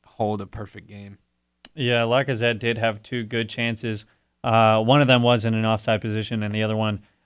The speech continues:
Speaker 2: uh, it demanded Alisson come very far off his line to make the save. I, uh,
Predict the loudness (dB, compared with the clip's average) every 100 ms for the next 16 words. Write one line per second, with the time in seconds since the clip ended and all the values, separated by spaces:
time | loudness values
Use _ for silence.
0 | _ -2 2 4 4 2 0 _ _ -8
1 | -6 -6 -4 -2 0 2 0 -2 -2 0
2 | 0 0 -4 -2 -2 0 4 4 4 4
3 | 4 4 0 -2 -2 -2 -6 -10 -8 -4
4 | -2 -4 _ _ _ _ _ -4 2 4
5 | 4 2 -4 _ _ _ _ _ _ _
6 | _ _ _ _ _ _ _ _ _ _
7 | -16 -12 -12 -14